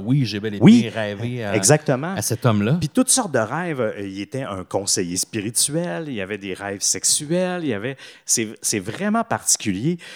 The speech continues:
Speaker 2: Puis c-, ce qui est étrange, c'est que, euh, il y a des psychologues, même des sociologues qui se sont basés sur, euh, sur ça. Et il y avait, il y a plusieurs, euh, théories par rapport à ça. Pourquoi que supposément les gens rêvaient à lui ? Ben, c'est un peu, euh, un archétype, hein ? Euh,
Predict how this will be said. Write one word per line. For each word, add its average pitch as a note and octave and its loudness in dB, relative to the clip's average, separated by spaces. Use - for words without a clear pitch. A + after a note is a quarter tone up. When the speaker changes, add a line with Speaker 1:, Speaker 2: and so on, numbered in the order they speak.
Speaker 2:
Puis C3+ -4
c-, - 2
ce - 0
qui A#3 0
est A#3 -2
étrange, E3 -2
c'est A#2 -4
que, G2+ 0
euh, F2+ 2
il F2 0
y - 0
a E2 -2
des F#2 -2
psychologues, C3 2
même C3 0
des G2 -2
sociologues C3 0
qui - -2
se - -2
sont G#2 0
basés F#2 -2
sur, G#2+ 0
euh, D2+ -2
sur - 0
ça. A3 0
Et F#2+ 0
il G2 -6
y F#2 2
avait, C#3 4
il C#3 -8
y G2+ 0
a G2 0
plusieurs, C#3+ -4
euh, F#2+ -4
théories A#2+ 0
par A2+ -2
rapport G2+ -4
à G2+ -4
ça. G3 -6
Pourquoi - -2
que A2 -4
supposément A2 -2
les G2+ -10
gens A2+ -12
rêvaient F#2 -4
à G2 -2
lui ? G2+ -4
Ben, G#2+ -2
c'est G#2 -2
un G#2 0
peu, C#3+ 0
euh, G2+ 0
un G2+ -2
archétype, - -4
hein ? G#2 0
Euh, G2 -4